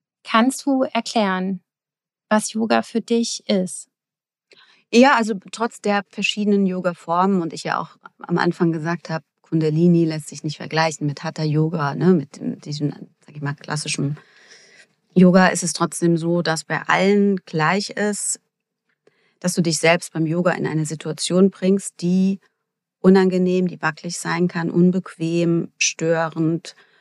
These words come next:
Speaker 2: Du kannst aggressiv <laughs> werden oder du kannst alles, was auf deinen, glaub, neunzig Zentimetern Matte stattfindet. Und wenn du damit klarkommst dort oder lernst klarzukommen und darüber hinwegzugehen,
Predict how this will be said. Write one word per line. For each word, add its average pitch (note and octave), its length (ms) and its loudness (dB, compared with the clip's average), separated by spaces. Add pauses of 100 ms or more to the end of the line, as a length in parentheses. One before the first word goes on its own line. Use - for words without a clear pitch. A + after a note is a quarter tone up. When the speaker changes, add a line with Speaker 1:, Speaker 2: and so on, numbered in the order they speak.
Speaker 2:
Du - 80 -20
kannst - 460 -8 (280)
aggressiv - 580 -2
<laughs> - 0 -
werden F3+ 520 4
oder E3 320 -2 (400)
du - 120 -20
kannst - 480 -10 (160)
alles, G#3+ 200 2
was F3+ 160 -2
auf D#3+ 140 -14
deinen, D3+ 500 -2
glaub, D3+ 220 -12
neunzig D3 340 -6
Zentimetern C#3+ 640 -6
Matte C#3+ 260 -6
stattfindet. - 640 -4 (580)
Und F3 380 4 (280)
wenn F3 100 2
du F3+ 80 2
damit G3 340 2
klarkommst F3 640 -4
dort E3+ 220 -2
oder C#3+ 180 -8
lernst D#3+ 420 -2
klarzukommen D3 680 -8
und D3 80 -6
darüber D3+ 260 -2
hinwegzugehen, D#3 960 -2